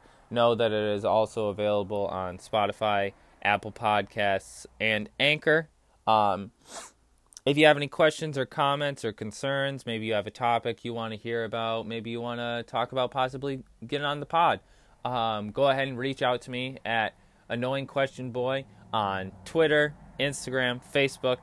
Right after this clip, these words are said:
and sadly enough, TikTok. Um,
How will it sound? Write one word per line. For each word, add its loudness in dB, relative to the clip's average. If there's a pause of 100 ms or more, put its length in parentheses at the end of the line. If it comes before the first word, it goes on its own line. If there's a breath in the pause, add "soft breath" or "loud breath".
(160)
and -2 (280)
sadly 0
enough, -4
TikTok. 2 (480 soft breath)
Um, 4